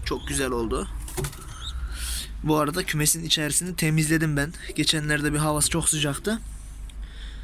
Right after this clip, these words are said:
Sıcaklığı fırsat bildim, temizledim. İçerisi iyice yoğun pislik dolmuş arkadaşlar. Yani kurtardık. Bakın gene burayı falan doldurmuşlar şurayı. <clears throat> Ama ızgaradan çok memnunum. Izgara benim işimi çok çok kolaylaştırıyor.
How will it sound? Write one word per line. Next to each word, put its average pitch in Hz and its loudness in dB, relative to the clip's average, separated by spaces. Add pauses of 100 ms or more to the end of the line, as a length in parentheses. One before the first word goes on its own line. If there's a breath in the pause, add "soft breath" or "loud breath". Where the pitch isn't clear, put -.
(100)
Sıcaklığı 156 2
fırsat 165 -2
bildim, 165 0
temizledim. 151 0
İçerisi 143 0
iyice 143 4
yoğun 135 4
pislik - 0
dolmuş 139 0
arkadaşlar. 135 -2 (800 loud breath)
Yani 139 -2
kurtardık. 139 -2
Bakın 139 0
gene 147 0
burayı 151 2
falan 156 -2
doldurmuşlar 151 2
şurayı. 135 0 (640 loud breath)
<clears throat> 220 8 (580 loud breath)
Ama 196 4
ızgaradan 180 6
çok 190 4
memnunum. 131 2
Izgara 151 6
benim 156 4
işimi 160 2
çok 160 0
çok - 0
kolaylaştırıyor. 135 2